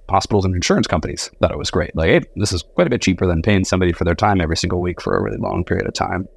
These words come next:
So there was this big push to move more into the biological approach of psychiatry and mental health. And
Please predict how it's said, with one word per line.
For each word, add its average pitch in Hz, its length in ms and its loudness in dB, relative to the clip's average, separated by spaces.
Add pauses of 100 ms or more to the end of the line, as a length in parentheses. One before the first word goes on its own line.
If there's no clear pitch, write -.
(120)
So - 160 2
there 113 120 4
was 104 140 2
this 104 100 -4
big 139 220 2 (120)
push - 560 -2
to 87 420 4 (200)
move 101 320 2
more 92 200 6
into 90 440 0
the 80 280 2
biological 85 760 0 (100)
approach - 540 -2
of 87 280 -2
psychiatry 85 640 0
and 92 140 2
mental 87 240 2
health. 92 420 -4
And 85 460 0